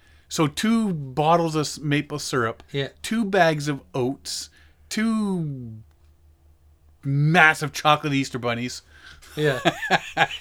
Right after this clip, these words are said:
Speaker 2: I don't
Speaker 1: Solid.
Speaker 2: think, they're not gonna go crazy for weight, but I would imagine that they're probably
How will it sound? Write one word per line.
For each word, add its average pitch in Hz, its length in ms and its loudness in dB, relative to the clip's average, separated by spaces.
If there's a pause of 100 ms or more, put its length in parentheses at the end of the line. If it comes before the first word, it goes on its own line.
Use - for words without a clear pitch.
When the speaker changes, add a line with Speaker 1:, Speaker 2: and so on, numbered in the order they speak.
(120)
Speaker 2:
I 214 160 0
don't 262 140 2
Speaker 1:
Solid. 165 440 8
Speaker 2:
think, - 140 -16
they're 226 140 0
not 254 200 -4
gonna 202 160 0
go 175 160 2
crazy 165 500 0
for - 200 -4
weight, 117 440 -4
but 151 120 0
I 185 140 4
would 170 160 4
imagine 131 520 0
that 117 180 -4
they're 127 140 -4
probably 143 560 -2